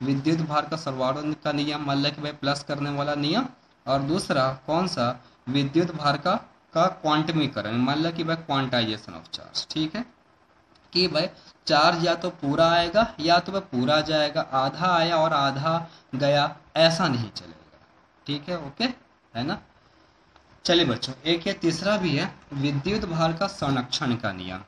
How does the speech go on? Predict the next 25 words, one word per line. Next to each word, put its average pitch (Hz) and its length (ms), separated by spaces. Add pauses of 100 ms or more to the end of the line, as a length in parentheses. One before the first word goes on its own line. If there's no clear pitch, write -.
हम 180 160
बच्चों 202 280
इसका 190 260
परिभाषा 147 580
आपको 165 200
लिखवा 165 380
देंगे 147 260
या 180 200
notes 160 300
दे 147 200
देंगे 139 280
आपको। 110 320 (360)
अभी 147 240
हम 190 260
पहले 185 380
इस 156 280
topic 156 380
को 170 180
अभी 165 240
हम 185 160
अच्छी 131 260
तरीके 143 380
से 262 200
समझते 113 480
हैं। 92 180